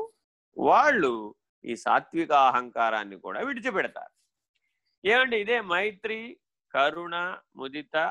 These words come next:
ఉపేక్ష, ఈ నాలుగు అంశాలు జ్ఞానికి ఎలా ఉంటాయి? ఇప్పుడు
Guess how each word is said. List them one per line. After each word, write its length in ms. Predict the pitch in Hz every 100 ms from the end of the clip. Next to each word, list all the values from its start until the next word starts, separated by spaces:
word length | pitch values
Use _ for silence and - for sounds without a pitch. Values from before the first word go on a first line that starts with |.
| - -
ఉపేక్ష, 460 | 131 135 117 - - - _ _ 113
ఈ 100 | 117
నాలుగు 420 | 113 127 156 139
అంశాలు 480 | 123 127 131 120 147 139
జ్ఞానికి 500 | 110 135 240 294 233
ఎలా 160 | 190 147
ఉంటాయి? 260 | 107 85
ఇప్పుడు 100 | 67